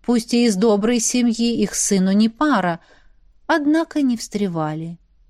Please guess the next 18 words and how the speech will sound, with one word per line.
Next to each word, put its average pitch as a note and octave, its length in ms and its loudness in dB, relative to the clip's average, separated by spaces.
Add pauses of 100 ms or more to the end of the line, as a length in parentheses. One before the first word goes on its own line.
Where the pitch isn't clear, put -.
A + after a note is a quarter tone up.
(1200)
Стоял B3 540 0
вдовец-староста A3+ 1120 -2
рядом G#3 240 0
с F#3 60 -4
двумя G#3 320 0
помощниками, G3 960 -2 (160)
набольшими. F#3+ 960 -2 (800)
Ему C#4 300 4
уже C#4 200 2
поднесли C4 640 0
чарку A3 440 -2
с F#3 80 -2
брагой, G3 680 0 (280)
так A#3 200 0
что - 320 -2
Нор A3+ 440 2
сыпал A#3 520 0
прибаутками C4 1080 0